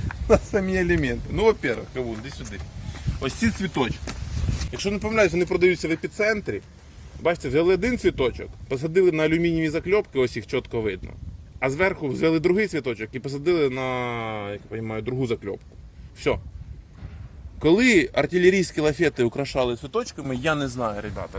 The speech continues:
де ви таке взяли, це прям містика суцільна.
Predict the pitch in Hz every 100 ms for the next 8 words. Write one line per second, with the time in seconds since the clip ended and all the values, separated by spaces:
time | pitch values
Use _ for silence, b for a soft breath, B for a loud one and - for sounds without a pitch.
0 | 95 143 135 123 117 123 135 170 226 226
1 | - 135 127 - 127 123 117 120 151 139
2 | - - - - - - - - 104